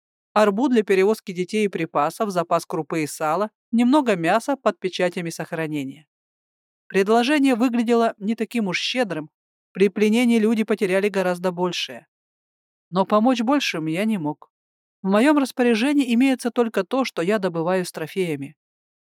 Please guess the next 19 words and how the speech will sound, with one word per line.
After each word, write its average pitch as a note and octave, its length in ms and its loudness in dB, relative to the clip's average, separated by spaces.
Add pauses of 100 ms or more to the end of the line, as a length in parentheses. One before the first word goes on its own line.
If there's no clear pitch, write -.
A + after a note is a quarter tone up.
(300)
А E3+ 120 2
в - 80 -16
трофеях G#3+ 520 0
в F#3+ 40 -4
арабских F#3+ 420 0
караванах E3 600 -4 (320)
на F#3+ 100 0
десяток A3+ 400 0
взрослых G#3 460 0
приходится F#3+ 540 0
одна E3+ 280 2
арба E3 280 0
и A#3 60 0
три A3 180 -4
лошади. E3 520 -6 (640)
Одна G3 340 2
впряжена F3 520 0
в D3+ 60 0
арбу, D3+ 400 -2